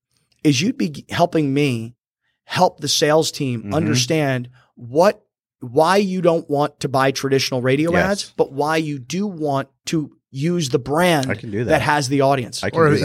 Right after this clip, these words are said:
Speaker 2: that.
Speaker 3: even more of an or-, organic thing too. Wear a fucking shirt. Put a
Speaker 2: Yeah.
Speaker 3: hat on.
Speaker 1: Yeah, right.
Speaker 3: You know, th-, those things, they, it's, that's really, really
Speaker 2: Well, I mean,
Speaker 3: what we
Speaker 2: that,
Speaker 3: like.
Speaker 2: that, tho-, those are the things that you have done, and which is why our relationship is the way that it is, is because,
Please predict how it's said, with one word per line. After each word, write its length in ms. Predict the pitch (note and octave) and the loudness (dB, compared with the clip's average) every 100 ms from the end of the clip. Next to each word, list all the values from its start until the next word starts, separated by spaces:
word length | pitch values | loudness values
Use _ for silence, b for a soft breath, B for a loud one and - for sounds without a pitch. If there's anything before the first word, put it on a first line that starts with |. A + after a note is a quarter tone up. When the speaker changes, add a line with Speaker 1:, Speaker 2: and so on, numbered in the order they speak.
| E3 | 2
Speaker 2:
that. 20 | |
Speaker 3:
even 220 | F3 D3+ | 2 4
more 160 | D3+ D3+ | 4 2
of 80 | C#3 | 2
an 60 | |
or-, 160 | C#3 B2 C#3 | 0 -2 -4
organic 440 | D3 B2 C#3 B2+ | -2 0 0 -2
thing 160 | C3+ C3+ | -6 -6
too. 240 | D#3+ E3+ | -4 -4
Wear 160 | A2+ C3+ | -4 -4
a 60 | |
fucking 280 | C3 C3+ C3+ | -6 -8 -8
shirt. 340 | B2 E3 - - b b _ _ | -10 -8 -8 -12 b b _ _
Put 100 | - | -4
a 40 | - | 0
Speaker 2:
Yeah. 60 | G#2+ | 2
Speaker 3:
hat 160 | D#3+ | 0
on. 180 | A#2+ E2+ B2 | 0 -4 0
Speaker 1:
Yeah, 120 | F3 | 2
right. 180 | D#3+ G#3 | 4 2
Speaker 3:
You 100 | C3 | 2
know, 40 | |
th-, 180 | B2+ D3 | 0 0
those 220 | D3 E3+ | 2 0
things, 200 | - C3+ | 0 -2
they, 140 | B2+ B2 | -2 -4
it's, 320 | A2 B2 - A#1 | -6 -10 -12 -10
that's 360 | B2+ C3+ - - - | -6 -6 -6 -16 -14
really, 380 | A2+ C3 A#2+ | -4 -2 -2
really 180 | A2 A2 | -4 -2
Speaker 2:
Well, 100 | A#2 | 0
I 20 | |
mean, 100 | A2 | 2
Speaker 3:
what 100 | G2+ | 2
we 40 | G#2 | 0
Speaker 2:
that, 20 | |
Speaker 3:
like. 80 | F2+ | 2
Speaker 2:
that, 320 | G2 B2 - | 2 0 -2
tho-, 140 | - G#2 | 0 0
those 320 | E2+ A#2 A2+ | 2 2 4
are 120 | G#2+ | 4
the 120 | G2 | 2
things 340 | F2+ G2+ F#2 D#2 | 0 -2 -2 -2
that 220 | F2+ E2 | -4 0
you 100 | F#2+ | -2
have 400 | D#2 F#2 G#2+ F#2+ | 2 2 2 0
done, 360 | - E2 B2 - | -8 -8 -12 -10
and 100 | F#2+ | -4
which 140 | F2+ - | -4 -4
is 140 | D#2+ | -2
why 240 | E2+ F#2 | 2 4
our 100 | F2+ | 4
relationship 640 | E2 E2+ F2 - E2+ - - | 2 0 -2 -2 -6 -6 -4
is 160 | E2 | -4
the 80 | - | -6
way 120 | E2 | -6
that 180 | E2 E2 | -4 -4
it 100 | D#2+ | -4
is, 200 | F#2+ G2+ | -2 -2
is 100 | D#2 | -4
because, 400 | - F2 F2+ - | -8 -2 0 -2